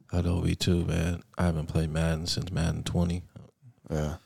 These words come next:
Speaker 1: It's crazy. I used to get Madden every year. Now I'm, I'm older and it's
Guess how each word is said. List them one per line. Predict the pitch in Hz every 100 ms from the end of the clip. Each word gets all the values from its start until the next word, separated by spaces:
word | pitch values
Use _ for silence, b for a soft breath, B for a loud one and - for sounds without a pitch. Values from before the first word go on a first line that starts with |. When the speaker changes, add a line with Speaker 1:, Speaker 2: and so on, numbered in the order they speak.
| _
Speaker 1:
It's | 80 -
crazy. | - 85 90 82 87 -
I |
used | 95 90 -
to |
get | - 87
Madden | 90 95 92
every | 95 92
year. | 92 98 95
Now | 90 87 87 92 90 - _ _ _ -
I'm, | 98 -
I'm | 92
older | 82 87 90 90
and | 87 85
it's | 92 - - - - -